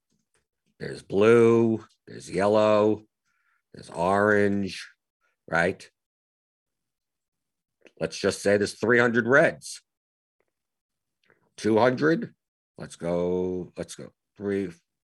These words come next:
four hundred, three, two, two fifty. Try to get it even.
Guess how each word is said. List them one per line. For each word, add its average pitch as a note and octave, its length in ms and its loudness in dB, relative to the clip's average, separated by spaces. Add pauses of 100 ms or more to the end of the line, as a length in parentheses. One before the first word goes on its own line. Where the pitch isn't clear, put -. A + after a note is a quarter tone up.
four D#3 200 2
hundred, D3+ 580 0
three, C3+ 580 -4
two, C3 260 -4 (280)
two C3+ 160 -2
fifty. C#3+ 560 -4 (1200)
Try F#2 120 -2
to F2+ 40 -2
get F#2 120 0
it E2+ 100 -6
even. D#2 280 -10